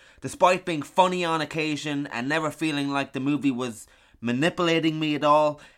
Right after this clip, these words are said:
everything Alice did in this movie felt natural to me, and how her family reacts and deals with it felt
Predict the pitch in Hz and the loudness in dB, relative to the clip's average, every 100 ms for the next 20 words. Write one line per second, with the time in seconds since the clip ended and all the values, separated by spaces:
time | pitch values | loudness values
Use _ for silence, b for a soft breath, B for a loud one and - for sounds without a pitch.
0 | B 165 190 208 202 190 - 165 165 156 | B 2 2 0 -4 -2 4 4 2 -2
1 | 160 156 151 143 135 139 143 135 127 135 | -4 -6 -4 -6 -4 -2 -2 -2 -4 -4
2 | 113 123 151 - 156 147 143 143 147 147 | -2 0 0 0 -6 -6 -6 -6 -4 -4
3 | 143 b b b b - 135 - 175 190 | -6 b b b b -2 -2 0 2 4
4 | 180 175 180 170 165 156 131 127 143 156 | 2 2 2 2 0 -2 -2 2 4 4
5 | - 151 120 151 165 135 156 151 151 _ | 0 -8 -2 0 0 -2 -4 -4 -6 _
6 | _ _ - 190 180 175 - | _ _ -6 0 0 0 -12